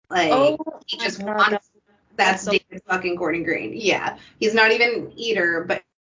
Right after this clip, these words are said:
Speaker 1: he wants to be. So, like, he's, like, you know what I mean? So, like, that plays the question, like,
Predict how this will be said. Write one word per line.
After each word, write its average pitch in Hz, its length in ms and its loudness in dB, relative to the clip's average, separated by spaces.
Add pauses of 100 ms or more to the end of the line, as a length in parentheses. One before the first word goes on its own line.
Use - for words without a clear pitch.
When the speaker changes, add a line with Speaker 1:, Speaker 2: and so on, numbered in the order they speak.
Speaker 1:
he 180 160 -2
wants 208 400 2
to 185 100 -4
be. 156 260 0
So, 170 280 -2
like, 175 180 0
he's, 185 340 -8
like, - 240 -2
you 233 120 0
know 220 60 6
what 233 120 6
I 202 80 4
mean? 214 240 -4
So, 196 340 2
like, 180 280 0
that 185 240 6
plays 180 240 -2
the 180 80 -6
question, 196 520 0
like, 165 300 -2